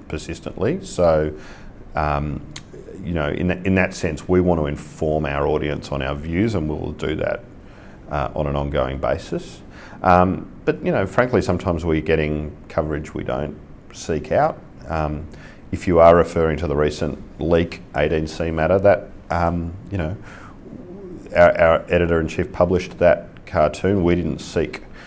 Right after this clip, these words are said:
the, um, the imbroglio that followed, um,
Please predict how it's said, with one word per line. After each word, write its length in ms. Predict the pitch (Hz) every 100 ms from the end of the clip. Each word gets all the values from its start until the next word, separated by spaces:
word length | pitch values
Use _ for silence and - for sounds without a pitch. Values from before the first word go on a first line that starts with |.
| - - -
the, 380 | 78 76 73 71 -
um, 560 | 50 69 73 73 71 - - - - - -
the 260 | 71 73 -
imbroglio 880 | 85 76 82 85 85 76 71 71 - -
that 180 | 78 -
followed, 540 | - 80 85 170 180 - -
um, 440 | 76 76 76 76